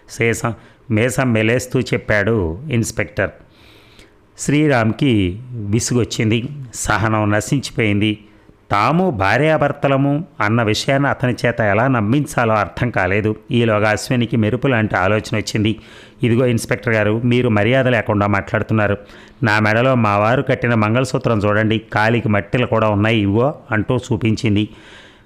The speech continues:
"బందర్లో వంద రూపాయలు వారేస్తే అలాంటి గోల్డ్ కవరింగ్ వస్తువులు బోలెడు దొరుకుతాయి తల్లి. ఇంతకీ ఏమంటారు సార్ మీరు?"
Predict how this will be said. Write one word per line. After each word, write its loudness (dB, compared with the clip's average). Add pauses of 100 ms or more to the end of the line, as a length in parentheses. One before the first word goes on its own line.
(100)
"బందర్లో 2
వంద 2
రూపాయలు 2
వారేస్తే 2
అలాంటి 2
గోల్డ్ 2
కవరింగ్ 2
వస్తువులు 0
బోలెడు 2
దొరుకుతాయి 0
తల్లి. 0 (800)
ఇంతకీ -2
ఏమంటారు 2
సార్ 0 (340)
మీరు?" 0